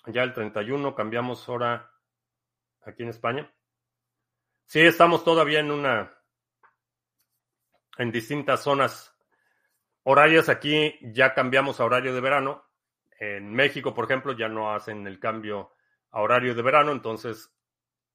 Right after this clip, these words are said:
la transmisión está un poco ligeramente diferida. ¿Algún candidato a la presidencia en México ha mencionado que apoyará el tema de las cripto? Que yo sepa, no. Asumiría que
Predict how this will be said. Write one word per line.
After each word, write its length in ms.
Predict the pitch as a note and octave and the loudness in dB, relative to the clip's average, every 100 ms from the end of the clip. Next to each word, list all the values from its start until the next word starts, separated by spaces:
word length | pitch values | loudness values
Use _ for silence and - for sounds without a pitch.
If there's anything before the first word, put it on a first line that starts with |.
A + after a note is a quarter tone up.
| - | -18
la 120 | G2 | -14
transmisión 460 | G#2+ F#2+ G2+ A2+ | -12 -12 -12 -10
está 160 | A2+ A#2 | -8 -8
un 100 | G#2+ | -8
poco 440 | A2 A2 G2 - _ _ _ - - - | -10 -8 -10 -12 _ _ _ -12 -12 -4
ligeramente 640 | B2 A#2+ D3+ C#3+ D#3 D3+ | 0 4 4 4 0 0
diferida. 800 | C3 A#2 A#2 A#2 C3+ B2+ A2 - _ _ _ | -2 -6 -6 -2 -2 -2 -4 -10 _ _ _
¿Algún 320 | G#2 A2+ B2 | -16 -12 -10
candidato 440 | B2 A2+ A#2 A#2+ | -8 -6 -6 -6
a 40 | C3 | -8
la 100 | G#2+ | -8
presidencia 500 | A2 - A#2 B2+ C3 | -10 -8 -8 -6 -8
en 120 | A2+ | -6
México 400 | B2+ C3 C3 C3 | -6 -8 -10 -8
ha 20 | |
mencionado 540 | C3 B2+ - A2+ B2+ A#2+ | -8 -10 -10 -6 -6 -6
que 80 | |
apoyará 400 | A2+ G#2+ G#2 G#2+ | -12 -10 -8 -8
el 160 | A#2+ A#2 | -8 -10
tema 240 | C3 B2 | -8 -6
de 80 | A2 | -8
las 260 | G#2 G2 - | -8 -10 -12
cripto? 720 | - C3+ - - G#2+ - _ _ _ | -6 -6 -6 -8 -8 -8 _ _ _
Que 120 | B2 | -4
yo 160 | A#2+ E3+ | -2 -2
sepa, 300 | F#3 F3+ F3+ | -2 0 0
no. 340 | B2+ D#3 F3 _ _ _ _ _ _ _ _ _ _ _ _ _ _ _ _ | 0 -6 -8 _ _ _ _ _ _ _ _ _ _ _ _ _ _ _ _
Asumiría 800 | C#3+ C#3+ E3 D#3 D#3 F3+ G3+ G3+ | 2 4 2 2 2 4 4 2
que 340 | C#3+ B2+ A2+ | -2 0 0